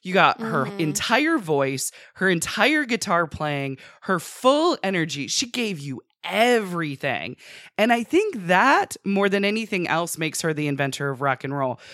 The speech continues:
Speaker 1: because at the end of the day, rock and roll is about feeling that connects to an audience, that they're giving us everything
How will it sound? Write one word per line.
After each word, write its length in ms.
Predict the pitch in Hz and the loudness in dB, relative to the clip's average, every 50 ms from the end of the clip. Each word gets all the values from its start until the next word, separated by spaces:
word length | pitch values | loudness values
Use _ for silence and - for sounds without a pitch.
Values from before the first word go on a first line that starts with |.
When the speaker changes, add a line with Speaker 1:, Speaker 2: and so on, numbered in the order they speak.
| - - | -16 -6
Speaker 1:
because 240 | - 208 208 240 208 | -4 0 0 2 0
at 100 | 240 196 | 0 -2
the 120 | 202 226 214 | -2 0 0
end 140 | 240 262 262 | 2 2 2
of 80 | 233 | 0
the 60 | 208 | -2
day, 260 | 185 180 220 214 196 175 | 0 0 0 2 2 0
rock 300 | 151 170 185 190 220 - | 0 0 0 0 0 0
and 120 | 208 180 175 | -4 -4 -2
roll 200 | 175 175 175 170 | -2 -2 -2 -2
is 120 | 156 147 | -4 -4
about 280 | 151 147 143 - - - | 2 2 2 2 2 -2
feeling 800 | - - - - 220 214 202 190 165 131 - - - - - - - - - - _ - | -16 -16 -12 -8 -6 -4 -2 -2 -4 -4 -6 -8 -12 -14 -14 -16 -18 -20 -20 -20 _ -2
that 160 | 185 175 - | -2 -2 0
connects 420 | - 226 190 190 180 170 - - - | -2 -4 -2 0 0 0 -2 -4 -6
to 140 | - 170 160 | -4 -2 -2
an 100 | 147 - | 0 0
audience, 420 | - 147 135 127 - - - - | 0 0 -2 -2 -6 -10 -10 -12
that 100 | 139 139 | -10 -6
they're 160 | - 196 208 | -4 -4 -4
giving 320 | 190 170 180 170 160 156 147 | -2 -4 -4 -4 -2 -2 -4
us 240 | 139 131 123 - - _ _ - | -4 -4 -6 -8 -14 _ _ -4
everything 920 | 202 208 208 196 170 165 160 160 143 131 - 143 131 127 123 120 117 113 | 2 2 2 2 0 -4 -6 -4 -6 -6 -6 -6 -6 -6 -6 -8 -10 -12